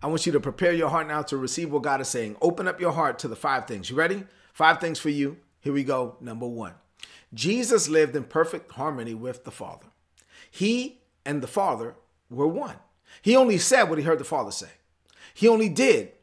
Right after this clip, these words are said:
what the Father revealed to him to do. And guess what? Jesus is our example. This is the way that we are supposed to live on the earth. The ultimate goal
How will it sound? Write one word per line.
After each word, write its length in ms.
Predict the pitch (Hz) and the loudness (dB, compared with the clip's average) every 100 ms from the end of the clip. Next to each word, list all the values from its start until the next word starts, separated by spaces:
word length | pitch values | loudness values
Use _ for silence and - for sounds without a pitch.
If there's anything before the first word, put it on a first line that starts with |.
| _ | _
what 160 | 139 165 | -2 0
the 80 | 180 | -2
Father 480 | - 180 170 190 | 0 4 4 2
revealed 640 | 175 170 113 165 190 185 175 | 0 -2 -2 -2 0 0 -2
to 120 | 175 | -4
him 380 | 117 117 147 - | -4 -10 -12 -10
to 100 | 202 | -6
do. 280 | 349 339 - | -4 -4 -8
And 120 | 143 151 | -6 -2
guess 200 | 208 - | 0 0
what? 180 | 110 | -4
Jesus 500 | 107 165 202 175 226 - | -2 -4 -4 -4 -4 -4
is 320 | 180 147 - 123 | -4 -2 -4 -6
our 340 | 110 123 135 | -6 -6 -8
example. 560 | 151 147 175 180 - 92 - - - | -8 -6 -6 -8 -10 -16 -18 -14 -2
This 180 | 190 | 0
is 120 | 226 196 | 2 0
the 100 | 160 | 0
way 280 | 135 120 143 | 0 -2 -4
that 180 | 139 | -4
we 160 | 123 151 | 0 2
are 80 | 160 | 2
supposed 400 | 170 - 123 - | 2 -4 -2 0
to 80 | 170 | 0
live 280 | 113 113 123 | -2 -4 -6
on 140 | 139 | -6
the 140 | 147 233 | 2 2
earth. 280 | 131 - - - - - - | 2 -2 -18 -20 -20 -18 -10
The 200 | 156 - | -8 2
ultimate 480 | 185 262 262 269 254 | 8 8 6 0 -2
goal 360 | - 107 90 | -2 -4 -8